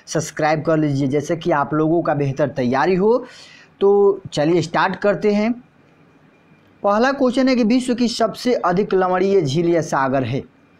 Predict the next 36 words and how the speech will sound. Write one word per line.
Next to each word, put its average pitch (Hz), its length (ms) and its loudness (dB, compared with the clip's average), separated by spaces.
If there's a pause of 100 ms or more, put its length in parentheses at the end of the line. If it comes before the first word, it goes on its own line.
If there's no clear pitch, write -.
(300)
बताना 156 380 -2
है 214 160 0
कि 185 80 -2
विश्व 196 280 -2
की 175 100 -4
सबसे 185 460 -2
अधिक 160 400 0
लवणीय 165 480 2
झील 147 340 -2
या 147 220 2 (380)
सागर 139 420 -2
कौन 170 300 0
सी 196 200 -2
है। 214 160 0 (3250)
तो 208 120 2
इसका 262 320 0
सही 233 220 0
आंसर 214 220 0
है 226 100 -2
ऑप्शन 202 360 -2
नंबर 196 160 0
डी, 165 200 2 (240)
वान 156 380 0
झील। 131 260 0 (240)
वान 202 340 2
झील 170 280 2
जो 160 160 2
है 202 100 2
विश्व 190 300 -2
की 220 160 -4
सबसे 226 540 -2
लवणीय 175 500 2
झील 196 260 -2
और 139 240 -2
सागर 123 400 -2
है। 131 220 -2